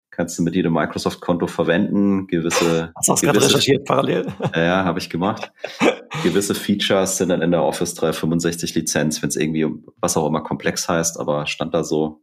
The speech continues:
Speaker 1: bei komplexeren Sachen. Also wir haben Office dreihundertfünfundsechzig, damit ist es dabei. Adobe Spark musst du aus meiner Sicht lizenzieren.
Speaker 2: Ja, ja, fair enough. Okay,
Speaker 1: Genau.
Speaker 2: cool.
Speaker 1: So, von Loom,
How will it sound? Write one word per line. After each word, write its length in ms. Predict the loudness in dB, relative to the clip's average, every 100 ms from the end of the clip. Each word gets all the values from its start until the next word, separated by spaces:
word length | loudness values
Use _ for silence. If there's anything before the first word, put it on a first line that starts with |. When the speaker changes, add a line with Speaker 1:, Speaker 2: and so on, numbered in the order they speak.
| _
Speaker 1:
bei 100 | -8
komplexeren 580 | -6 -4 -2 -2 -2 -2
Sachen. 360 | -2 0 0
Also 360 | 0 2 0 -2 -10 -20 _ _ _
wir 160 | 0 2
haben 140 | 2
Office 280 | 2 0 -2
dreihundertfünfundsechzig, 880 | -2 -2 0 2 2 0 -2 -4 -2
damit 260 | -4 -2
ist 160 | 0 0
es 300 | 0 -2 -2
dabei. 680 | -2 2 4 4 4 0 -6 _ _ _ _ _ _ _
Adobe 340 | 0 2 2 0
Spark 680 | 0 0 2 0 -6 -16 _ _ _ -6
musst 260 | -4 -2
du 40 | -2
aus 120 | 0
meiner 220 | 0 0
Sicht 220 | -2 -6
lizenzieren. 680 | -8 -6 -4 -6 -6 -6 -8 -14 _ _ _ -4
Speaker 2:
Ja, 160 | -2
ja, 180 | -4 -10
fair 180 | -8 -8
enough. 260 | -8 -10 -18 _
Okay, 240 | -6 -6 -8 -12 -10
Speaker 1:
Genau. 180 | -8
Speaker 2:
cool. 180 | -6 -8 -10 -12 -12 -14 -20 _ 0
Speaker 1:
So, 360 | 4 4 0 -8
von 300 | 0 4 6
Loom, 580 | 6 6 4 4 2